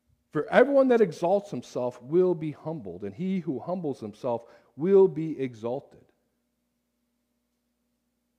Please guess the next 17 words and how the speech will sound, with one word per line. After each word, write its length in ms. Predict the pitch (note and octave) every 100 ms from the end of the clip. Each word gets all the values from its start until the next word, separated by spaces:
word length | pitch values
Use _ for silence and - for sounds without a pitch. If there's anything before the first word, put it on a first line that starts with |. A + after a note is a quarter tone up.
| _ _ -
See, 60 |
we're 120 | E3+ A3+
not 200 | C4 F3
doing 240 | G#3 F#3+
this 180 | E3+ D#3+
so 80 | D3+
that 80 |
we 140 | D3 D3
get 160 | D3+
a 40 | D3
reward 560 | B2 A2+ A#2+ D3 C#3
and 120 | A2+ G2+
a 40 |
feast 440 | - C3+ C#3 -
in 180 | G#2+ G2
this 280 | A2+ B2 -
life. 220 | F#2 D2